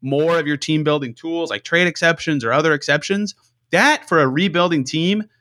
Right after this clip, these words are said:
to have those options in the offseason instead of being locked into both Justin Holiday and Torrey Craig again,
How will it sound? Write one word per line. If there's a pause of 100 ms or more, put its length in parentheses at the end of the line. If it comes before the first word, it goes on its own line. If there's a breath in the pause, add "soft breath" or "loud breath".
(180)
to
have
those
options
in
the
offseason
instead
of
being
locked
into
both
Justin
Holiday
and
Torrey
Craig
again,